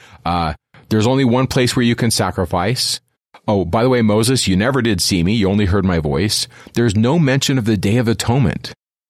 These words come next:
in Deuteronomy. It's just absent, completely absent. That, that's a big deal, uh, especially as I understand it through the Book of Mormon writers. And then what about,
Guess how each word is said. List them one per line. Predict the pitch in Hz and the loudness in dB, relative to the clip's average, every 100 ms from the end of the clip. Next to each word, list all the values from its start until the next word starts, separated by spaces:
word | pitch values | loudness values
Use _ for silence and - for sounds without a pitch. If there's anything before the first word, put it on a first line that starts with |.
| _ _ _ | _ _ _
in | - 82 | -2 2
Deuteronomy. | 90 82 82 76 71 80 - - | 2 2 2 2 2 -2 -6 -8
It's | - - | -4 -2
just | 110 | 0
absent, | - 107 - - - | 0 0 -2 -4 -4
completely | - 87 120 90 | -2 0 2 2
absent. | 78 76 76 | 2 0 0
That, | 131 170 78 82 | 0 -2 -4 -2
that's | 139 220 | 0 0
a | |
big | 101 78 - 110 104 85 | -2 -4 -2 0 0 -2
deal, | 76 95 67 60 - - - _ _ _ - | 0 2 2 -2 -8 -20 -20 _ _ _ -6
uh, | 76 - | -2 0
especially | 98 - 110 104 | 0 0 2 2
as | 90 85 | 2 2
I | 82 | 2
understand | 87 82 90 76 | 0 0 -2 -2
it | - | -2
through | 90 | -4
the | 73 | -2
Book | 85 | -2
of | 82 | 0
Mormon | 78 82 73 | 0 0 0
writers. | 64 69 60 - - - - - - | -2 -2 -4 -6 -10 -16 -20 -20 -6
And | 101 107 | 0 2
then | 147 120 | 2 2
what | 98 190 | 2 2
about, | 202 180 110 | 2 2 0